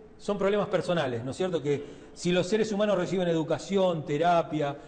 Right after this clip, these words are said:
visión, ¿no es cierto? Correcto, las cosas se van a enderezar. Y estas cosas, estas cosas son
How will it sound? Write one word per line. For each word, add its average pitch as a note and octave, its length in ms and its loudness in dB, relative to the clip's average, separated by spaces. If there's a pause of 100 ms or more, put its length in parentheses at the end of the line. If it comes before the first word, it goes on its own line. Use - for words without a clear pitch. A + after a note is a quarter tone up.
(240)
visión, E3 720 0
¿no C#3 60 -4
es B2+ 60 -8
cierto? D#3+ 340 0
Correcto, D3+ 340 -4
las C#3+ 140 -4
cosas D#3 340 -6 (220)
se D3+ 160 -2
van D#3+ 140 4
a - 20 -2
enderezar. C#3 420 -4 (380)
Y G#3+ 100 2
estas C4+ 200 0
cosas, C#4 280 -2
estas A3 160 -6
cosas A3+ 220 -4
son A#3+ 240 -4